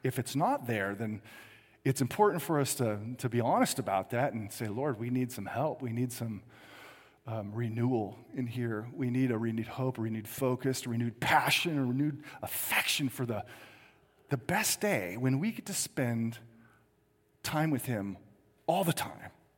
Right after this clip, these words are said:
And to do that, just kind of part of this refreshment is going to be these three, four messages, excuse me. And, and this morning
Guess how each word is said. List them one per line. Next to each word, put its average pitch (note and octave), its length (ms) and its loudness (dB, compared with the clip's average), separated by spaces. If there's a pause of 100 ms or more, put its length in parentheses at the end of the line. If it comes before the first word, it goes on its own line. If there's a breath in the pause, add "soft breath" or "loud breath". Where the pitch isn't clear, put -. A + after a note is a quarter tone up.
(1000 loud breath)
And C3+ 100 2
to D#3+ 80 4
do C4 220 10
that, B2 300 10
just - 260 0
kind F#3+ 180 2
of - 60 -10
part F#3 240 4
of E3+ 100 4
this D#3 220 2
refreshment E3 600 2
is B2+ 160 2
going C#3+ 220 2
to C#3+ 60 -6
be C3+ 140 0
these B2+ 240 0
three, D3 340 2
four C3 340 -2
messages, A2 460 -2
excuse A2 320 -4
me. A2 140 0
And, F#2+ 100 -6
and B2 240 2
this D#3 200 0
morning G3 380 0